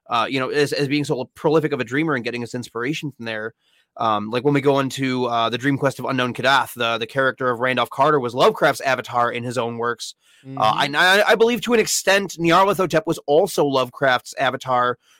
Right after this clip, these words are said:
Speaker 1: which existed within the avatar already of Azathoth, because Lovecraft viewed himself as the, the dreamer of this world, because he's dreaming up his entire mythos and creating it. And then if Lovecraft wakes up from these dreams, they're gone.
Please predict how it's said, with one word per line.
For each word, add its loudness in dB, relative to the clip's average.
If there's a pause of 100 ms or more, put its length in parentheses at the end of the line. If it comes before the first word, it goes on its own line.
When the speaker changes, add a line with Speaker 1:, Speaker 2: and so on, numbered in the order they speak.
(240)
Speaker 1:
which 2
existed 0
within 2
the 4
avatar 2
already 4
of 2
Azathoth, 0
because -4
Lovecraft 2
viewed 0
himself 2
as -2
the, -8 (280)
the 2
dreamer -2
of 0
this -4
world, -6
because -10
he's -4
dreaming 0
up -4
his -2
entire 0
mythos -4 (440)
and -2
creating 4
it. -6
And -4
then -2
if -4
Lovecraft 0
wakes -2
up 0
from -6
these -2
dreams, -2 (600)
they're -8
gone. 0